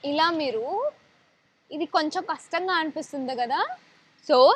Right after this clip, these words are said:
దీనికి నేను కౌంటర్ పోజ్ ఎలా చెప్తానంటే ఈజీగా ఎలా చెప్తానో ఒకసారి చూడండి. So ఇప్పుడు నాకేంటిది కొంచెం కష్టం అవుతుంది బెండ్ ఫార్వర్డ్ చేయడానికి, నా తలని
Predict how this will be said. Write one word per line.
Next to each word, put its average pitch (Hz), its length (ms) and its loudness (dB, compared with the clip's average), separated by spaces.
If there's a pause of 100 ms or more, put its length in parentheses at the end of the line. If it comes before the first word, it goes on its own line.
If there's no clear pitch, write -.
దీనికి 285 640 -4
నేను 359 220 -2 (100)
కౌంటర్ 285 360 4
పోజ్ 302 160 4
ఎలా 277 160 2
చెప్తానంటే 254 800 -6 (640)
ఈజీగా 370 680 2
ఎలా 247 200 2 (120)
చెప్తానో 214 340 -10
ఒకసారి 311 440 2 (120)
చూడండి. 196 320 -6 (320)
So 381 100 0
ఇప్పుడు 392 220 2
నాకేంటిది 381 640 2
కొంచెం 466 460 -6
కష్టం 415 300 0
అవుతుంది 233 340 0 (640)
బెండ్ 330 320 0
ఫార్వర్డ్ 294 540 2
చేయడానికి, 202 440 -8 (340)
నా 349 100 2
తలని 392 580 6